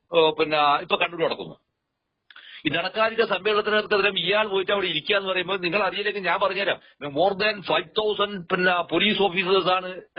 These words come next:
പിന്നെ എവിടെന്ന് നിങ്ങൾ ഈ തളിപ്പറമ്പില് കേന്ദ്രീകരിച്ചിട്ടുള്ളത്. അഞ്ഞൂറിലധികം പോലീസുകാരാണ്.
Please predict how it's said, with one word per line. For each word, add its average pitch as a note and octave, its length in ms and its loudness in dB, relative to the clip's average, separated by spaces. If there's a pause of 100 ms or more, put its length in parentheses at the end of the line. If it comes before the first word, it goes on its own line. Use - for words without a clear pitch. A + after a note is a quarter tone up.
പിന്നെ E3 500 2
എവിടെന്ന് F#3 340 2
നിങ്ങൾ E3 180 -4
ഈ F3+ 160 -6
തളിപ്പറമ്പില് F3+ 840 -2
കേന്ദ്രീകരിച്ചിട്ടുള്ളത്. D#3 760 -2 (320)
അഞ്ഞൂറിലധികം G3 680 0
പോലീസുകാരാണ്. E3+ 640 0